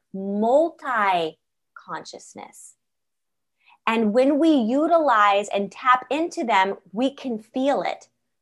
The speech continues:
And we can call, and so this, these are gifts, like, these divine powers that exist in the pleroma are available to every single one of us. If we can understand,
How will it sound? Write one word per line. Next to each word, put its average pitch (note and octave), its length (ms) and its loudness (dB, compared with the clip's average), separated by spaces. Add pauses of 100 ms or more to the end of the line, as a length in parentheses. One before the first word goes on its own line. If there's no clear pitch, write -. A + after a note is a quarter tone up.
(300)
And A#3 160 4
we C#4 140 4
can C4+ 220 -2
call, C#4 340 -4
and A#3+ 100 -4
so C#4+ 140 -2
this, F#4+ 300 2
these F4 200 0
are D4+ 280 -6
gifts, - 480 0
like, G#3+ 200 0
these D#4+ 260 4
divine C4+ 500 0
powers C4 500 -2
that G#3 180 2
exist G3 640 -6
in A#3 120 -4
the G#3+ 80 -4
pleroma G#3 760 -2 (300)
are B3 180 6
available G3 800 0 (280)
to A3 280 -6
every A3+ 360 2
single A3 420 -2
one A3 180 0
of G#3 100 -4
us. - 380 -8 (560)
If F#4+ 240 6 (480)
we A#3+ 180 0
can A#3 360 -4
understand, A#3+ 1200 0